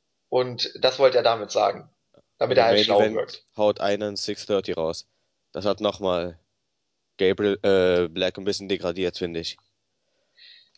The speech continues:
Speaker 1: Ja, gut. Hey, ja, kann man, kann man sich jetzt drüber streiten. Also das fand ich jetzt gar nicht mal so kritisch.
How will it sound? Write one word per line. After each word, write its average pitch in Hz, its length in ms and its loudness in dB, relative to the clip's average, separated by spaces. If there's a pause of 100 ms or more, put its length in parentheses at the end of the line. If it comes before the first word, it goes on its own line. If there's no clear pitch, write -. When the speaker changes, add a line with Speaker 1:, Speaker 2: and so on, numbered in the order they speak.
(220)
Speaker 1:
Ja, 104 300 -4
gut. 113 480 -10 (760)
Hey, - 320 -10
ja, 107 580 2
kann - 100 -4
man, 135 120 2
kann 143 100 2
man 135 100 2
sich 120 100 -8
jetzt 127 180 -2
drüber 120 160 4
streiten. 120 300 2
Also 113 160 2
das 117 100 2
fand 131 140 -2
ich 113 40 -2
jetzt 127 140 0
gar 117 60 2
nicht 120 100 0
mal 113 80 -2
so 113 180 -6
kritisch. - 520 -6